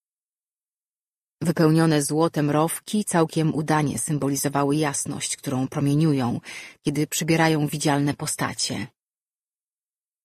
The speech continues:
Wiem, że ojciec powiedziałby: "Jeśli pieniądze nie mają dla bogów znaczenia, to dlaczego świątynia nie jest zbudowana z patyków i błota?"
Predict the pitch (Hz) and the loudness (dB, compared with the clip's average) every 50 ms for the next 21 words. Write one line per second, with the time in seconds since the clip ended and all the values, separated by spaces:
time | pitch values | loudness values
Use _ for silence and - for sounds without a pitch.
0 | _ _ - 143 156 151 139 139 135 143 143 - 160 156 143 - - 143 - - | _ _ -4 0 2 2 2 2 0 -2 -2 -2 0 0 0 0 -2 -4 -4 -4
1 | - 151 143 160 160 143 139 135 139 143 143 143 143 139 - - - - - - | -4 -4 -2 -2 -2 0 0 0 -2 -2 -2 -4 -6 -6 -8 -14 -20 -20 -20 -20
2 | - - _ _ _ _ - 165 - - - 180 - 190 180 185 185 190 196 180 | -20 -20 _ _ _ _ -6 -6 -4 -2 -2 0 2 4 4 4 4 4 2 2
3 | 180 175 170 170 175 170 180 175 175 165 156 156 151 156 165 160 - 160 151 156 | 2 2 2 2 2 2 2 2 2 2 0 0 0 0 0 -2 -2 -2 -4 -2
4 | 165 151 151 - - - 175 151 135 127 120 131 156 - - - - - - _ | 0 0 0 0 0 0 0 0 0 0 -2 -4 -6 -10 -16 -20 -20 -20 -20 _
5 | - - 165 190 - - 233 247 247 - - - 196 185 175 - 202 208 208 190 | -6 -2 0 0 2 2 2 2 2 2 2 2 2 2 2 4 4 4 4 4
6 | 190 196 208 208 202 - - - 160 156 156 175 160 170 160 156 165 175 175 160 | 4 4 4 2 2 0 -4 -6 -6 -6 -4 -2 0 0 2 2 0 0 0 0
7 | 156 - - - 170 - - 196 - - 208 - - 190 180 180 202 196 156 135 | -2 -4 -6 -8 -8 -8 -8 -8 -4 -4 -6 -4 -4 -4 0 2 2 2 2 0
8 | - - - 104 113 135 127 | -4 -8 -8 -8 -8 -8 -12